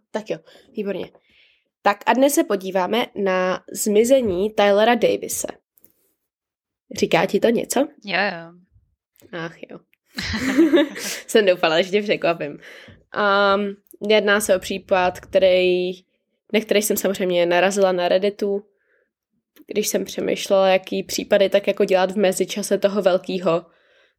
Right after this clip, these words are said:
Speaker 1: na kterým dělám a na který teď momentálně nemám čas a chci vám dát jako pořádnovej hodinovej, pořádnej hodinovej díl na něj. A proto jsem se rozhodla pro Tylera Davise.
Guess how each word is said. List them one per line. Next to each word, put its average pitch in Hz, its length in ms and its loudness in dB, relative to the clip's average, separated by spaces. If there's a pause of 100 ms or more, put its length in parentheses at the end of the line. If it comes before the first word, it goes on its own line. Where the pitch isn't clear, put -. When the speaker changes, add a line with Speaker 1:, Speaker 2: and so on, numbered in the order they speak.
Speaker 1:
na 196 100 2
kterým 190 280 2
dělám 175 560 2
a - 80 -4
na 185 140 4
který - 220 0
teď 165 100 -6
momentálně 175 560 2
nemám 180 260 -2
čas - 300 -6
a - 60 -12
chci - 200 -6
vám 180 160 0
dát 180 200 0
jako 185 180 -2
pořádnovej 180 580 0
hodinovej, 180 520 2 (120)
pořádnej 196 420 2
hodinovej 185 440 2
díl 165 280 -2
na 160 120 -4
něj. 62 320 -8 (1300)
A 180 540 -4 (1200)
proto 302 280 4
jsem 254 200 2
se 220 320 4
rozhodla 185 360 2
pro 170 180 -2
Tylera - 380 -2
Davise. - 460 -10